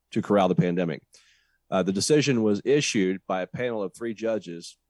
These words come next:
appointed by Republican presidents, they noted that, in the U S Court of Appeals for the Fifth Circuit. Uh,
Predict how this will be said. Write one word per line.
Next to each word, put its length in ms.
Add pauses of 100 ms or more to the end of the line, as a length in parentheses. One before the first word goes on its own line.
(100)
appointed 260
by 120
Republican 520
presidents, 580
they 140
noted 320
that, 300 (420)
in 140
the 80
U 180
S 140
Court 340
of 140
Appeals 420
for 100
the 60
Fifth 240
Circuit. 340 (560)
Uh, 180